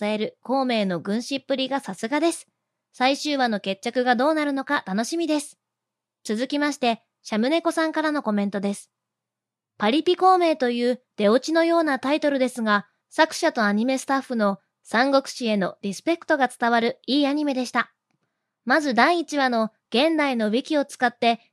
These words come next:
自分が見届けられなかった蜀のその後の歴史を確認するシーンは、孔明の無念さが伝わり、一気に感情移入してこの物語に入り込めました。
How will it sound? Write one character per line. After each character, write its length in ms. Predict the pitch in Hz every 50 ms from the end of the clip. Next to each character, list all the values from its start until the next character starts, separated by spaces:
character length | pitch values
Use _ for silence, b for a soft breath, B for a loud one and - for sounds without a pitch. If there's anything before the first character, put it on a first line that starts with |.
| b - -
自 80 | 208
分 220 | 190 233 262 269 262
が 140 | 262 262
見 100 | 240 220
届 300 | 202 262 254 311 302 311
け 40 | 311
ら 60 | 311
れ 80 | 320 330
な 140 | 320 311 294
か 80 | 277
っ 100 | 254 247 -
た 220 | 233 220 214 B B B B -
蜀 300 | - - 302 311 320 294
の 140 | 277 233 208
そ 100 | - 214
の 160 | 226 254 254
後 80 | 285
の 140 | 277 285 277
歴 180 | 262 277 269 -
史 180 | - - 277
を 60 | 262 254
確 220 | - 190 - 240
認 240 | 262 294 294 302 285
す 100 | 302 285
る 80 | 285
シ 300 | 269 - - 285 285 269
ー 40 | 254
ン 20 | 220
は、 240 | 208 202 196 190 b b b b b
孔 220 | - 269 277 277 269
明 200 | 269 247 233 220
の 120 | 208 196
無 120 | 185 190
念 180 | 196 214 233 254
さ 160 | 226 262 254
が 140 | 233 247 240
伝 240 | - - - 247 254
わ 100 | 254 254
り、 200 | 254 254 240 _ _ _ _ _
一 200 | - 339 349 349
気 120 | - 359 330
に 140 | 285 247
感 240 | - - 226 247 254
情 180 | 247 262 262 262
移 100 | 262 269
入 220 | 262 254 247 240 226
し 80 | -
て 260 | - 214 208 - - _ _
こ 100 | - 185
の 140 | 190 208 214
物 240 | 220 233 240 240 233
語 80 | 247 247 240 220
に 180 | 214 202 196 185
入 200 | 175 190 196 226
り 120 | 262 262
込 80 | - 269
め 120 | 277 277
ま 140 | 277 294 285
し 60 | -
た。 180 | - 262 -